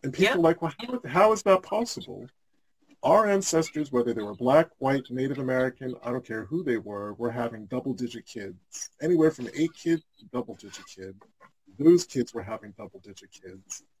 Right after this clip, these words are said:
Speaker 2: Yep.
Speaker 1: You know, and we're all genetically mixed. All, you know, all genetically mixed up. So within a couple, you know, it,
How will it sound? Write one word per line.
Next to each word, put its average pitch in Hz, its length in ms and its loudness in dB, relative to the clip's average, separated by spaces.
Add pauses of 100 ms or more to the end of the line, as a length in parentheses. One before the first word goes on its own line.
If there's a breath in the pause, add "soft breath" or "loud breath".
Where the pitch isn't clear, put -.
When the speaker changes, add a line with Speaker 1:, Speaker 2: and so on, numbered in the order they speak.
(180)
Speaker 2:
Yep. 190 280 2 (500)
Speaker 1:
You 113 80 -6
know, 120 260 -6
and 117 100 -6
we're 117 140 4
all 170 220 8
genetically 156 520 2
mixed. - 720 -2 (200)
All, 139 320 -4
you 123 80 -6
know, 117 120 0
all 127 220 -2
genetically 135 480 -4
mixed 131 320 -8
up. 139 220 0
So 120 360 0
within 123 440 -2
a 127 60 -4
couple, 160 280 -2
you 131 60 -8
know, 127 200 -14
it, 104 120 -16